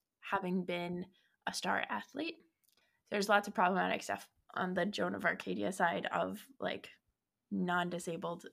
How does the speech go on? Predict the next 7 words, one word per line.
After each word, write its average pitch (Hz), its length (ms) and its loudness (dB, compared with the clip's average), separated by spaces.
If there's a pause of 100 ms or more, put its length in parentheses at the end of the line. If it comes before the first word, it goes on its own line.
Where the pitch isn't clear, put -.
(220)
actors - 580 -6 (640)
playing 196 400 0
disabled 190 480 -4
characters. - 540 -6 (140)
Um, 196 340 -4 (800)
and, 214 520 2 (240)
but 202 220 6